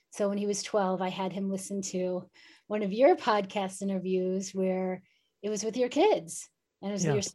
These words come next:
Speaker 1: and daughter, and they were sharing what it's like for them when conflicts come up and how do they work through them and what are the feelings and how do they do it and when they need to take space. And the whole thing was so inspiring to me. It was one of the lessons.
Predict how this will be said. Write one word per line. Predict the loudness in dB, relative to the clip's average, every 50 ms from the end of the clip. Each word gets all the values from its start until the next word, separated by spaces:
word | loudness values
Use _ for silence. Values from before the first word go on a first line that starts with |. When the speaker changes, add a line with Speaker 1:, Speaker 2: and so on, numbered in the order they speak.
| _ _ -4
Speaker 1:
and | -2 0 0
daughter, | 0 0 0 0 0 0
and | 0 0 0 0
they | 0 2
were | 2 2 2 2 0 0 -4 -8 _ _ _ _ _ _ _ _ _ _ _
sharing | -10 -4 0 0 2 2 2 2 0 0 0 0
what | 2 2 2 2
it's | 0 0 4
like | 4 6 6 4 2 0
for | -2 0 0
them | 2 0 0 0 -2 -2 -2 -2
when | -2 -2 -4
conflicts | -4 -4 -6 -8 -4 -4 -4 -4 -4 0
come | 2 4 4
up | 4 4 0 -2 -2
and | -2 0 0
how | -2 -2 -4
do | -2 -2
they | 0 0 0
work | 0 -2 -4 -4 0
through | 0 0 2
them | 2 0 0 0 0
and | 0 0 0
what | -2 -2
are | -2
the | -4 -6
feelings | -10 -2 2 2 4 4 4 4 2 2 0 0 0
and | -2 -2 0 -2 -2 -4 -8 -14 -20 -20 _ _ _ _
how | -4 -2 0
do | 4 4
they | 4 6
do | 6 8 8 10
it | 8 8 6
and | 4 -2
when | -2 -2
they | -2 -2
need | -4 -4 -6 -6
to | -8
take | -6 -4 -4 -4
space. | -4 -4 0 2 2 2 2 0
And | -4 -4 0 2
the | 2 4
whole | 6 4 6
thing | 6 6 6 6
was | 4 2 2
so | 2 0 0
inspiring | 0 -2 -4 -4 -2 -2 0 0 -2 -2 -4
to | -6 -4 -2
me. | 0 0
It | 0
was | 0 -2
one | -4 -4 -4
of | -2
the | -2 0
lessons. | -2 -2 -4 -6 -6 -6 -6 -6 -6 -8 -8 -12